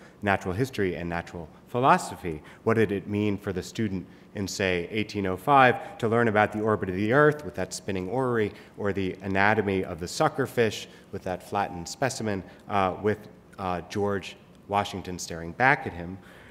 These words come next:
Or what were all those Harvard benefactors that loomed behind the Hollis professor in the midst of his experimental lectures meant to convey?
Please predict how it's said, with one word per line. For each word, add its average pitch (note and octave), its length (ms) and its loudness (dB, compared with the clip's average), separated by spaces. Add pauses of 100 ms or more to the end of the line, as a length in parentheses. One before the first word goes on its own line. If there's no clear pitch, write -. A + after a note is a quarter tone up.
(180)
Or A#2 380 6
what B2+ 260 6
were B2 140 6
all A#2+ 80 10
those A2+ 200 8
Harvard A2 340 6
benefactors C3+ 640 6
that G#2+ 180 2
loomed A2+ 280 4
behind G#2 360 2
the G2 60 0
Hollis G2 300 2
professor B2 600 4 (280)
in A#2 100 4
the G#2+ 80 6
midst G#2 320 2
of G2+ 160 -10
his G2+ 180 2
experimental F2+ 640 -4
lectures G#2 540 0 (240)
meant F#2 180 -2
to - 80 -12
convey? E2+ 640 0